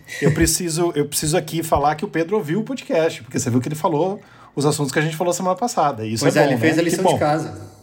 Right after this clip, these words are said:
Speaker 1: É, isso aí. Então, assim, é, é claro que o Pedro também falou muito bem.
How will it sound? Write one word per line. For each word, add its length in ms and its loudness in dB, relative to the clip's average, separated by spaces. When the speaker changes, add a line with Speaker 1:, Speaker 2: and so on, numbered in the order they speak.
Speaker 1:
É, 240 0
isso 180 -2
aí. 280 -2
Então, 180 0
assim, 380 0
é, 520 0
é 100 -2
claro 320 0
que 80 -10
o 40 -6
Pedro 300 0
também 280 0
falou 220 0
muito 200 -2
bem. 320 -2